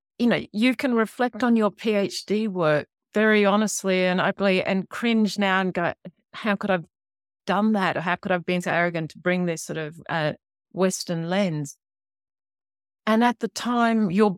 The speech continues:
best intention was to do good, because you talk about making a difference. It, it seems like a red thread value through everything that you do.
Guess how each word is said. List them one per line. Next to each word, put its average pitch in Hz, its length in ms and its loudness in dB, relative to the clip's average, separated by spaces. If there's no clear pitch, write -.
best 233 320 0
intention 202 840 -2
was 170 680 0
to 180 480 0
do 220 200 4
good, 208 360 2
because 208 480 0
you 202 120 0
talk 208 320 -4
about 180 380 0
making 185 400 -2
a 180 40 -4
difference. 185 460 -2
It, 196 180 -4
it - 160 -2
seems 220 220 2
like 180 200 0
a 180 80 -2
red 180 420 0
thread 180 420 -4
value 175 480 -2
through 165 380 -4
everything 165 600 -4
that - 180 -8
you 151 160 -8
do. 180 460 -8